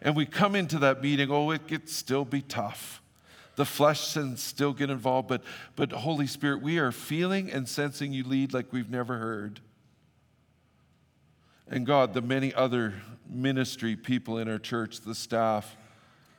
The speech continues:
they are experiencing new things. They are seeing you at work like they've never seen before. And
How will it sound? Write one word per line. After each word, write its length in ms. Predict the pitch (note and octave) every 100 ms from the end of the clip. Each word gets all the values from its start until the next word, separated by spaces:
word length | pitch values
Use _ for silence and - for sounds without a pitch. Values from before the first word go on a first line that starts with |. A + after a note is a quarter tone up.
| _ -
they 140 | D3
are 120 | B2+
experiencing 1000 | A2+ - - - C3+ C3+ B2 - A#2+ A2+
new 180 | A#2+ C3
things. 380 | - B2 A#2 G#2+
They 100 | B2+
are 160 | A2+ - - -
seeing 480 | - - D#3 D#3+ C#3+
you 160 | B2
at 60 | G#2
work 260 | C#3 C#3 B2+
like 200 | A#2 A#2
they've 200 | A#2 A2+
never 240 | B2+ B2
seen 260 | A#2+ B2+ B2
before. 360 | A#2+ C#3 C3
And 100 | A#2